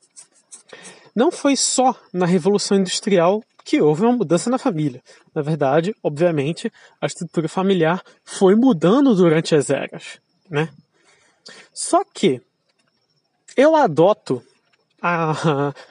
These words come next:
vamos dizer assim, o esquema da, da história,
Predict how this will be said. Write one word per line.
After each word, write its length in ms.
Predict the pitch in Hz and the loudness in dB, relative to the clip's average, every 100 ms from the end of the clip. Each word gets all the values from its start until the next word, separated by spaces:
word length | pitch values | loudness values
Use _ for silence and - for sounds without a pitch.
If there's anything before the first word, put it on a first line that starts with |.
| _ | _
vamos 220 | - 180 175 | -2 0 0
dizer 200 | 156 175 | 2 0
assim, 400 | - 170 139 127 _ _ _ _ _ _ _ _ _ - - | 0 -4 -4 -8 _ _ _ _ _ _ _ _ _ -16 -2
o 140 | 180 | 0
esquema 680 | 185 - - 180 170 185 254 - - - _ _ _ _ _ | 0 -2 -2 0 2 2 0 -2 -20 -20 _ _ _ _ _
da, 1040 | - 147 165 175 170 165 160 151 147 139 131 - _ _ - _ _ | -4 0 2 2 2 2 2 0 0 -4 -8 -14 _ _ -20 _ _
da 200 | 165 180 | 0 0
história, 1120 | 180 - - 185 202 214 208 202 180 151 143 | 0 -4 0 2 4 2 2 2 4 2 -2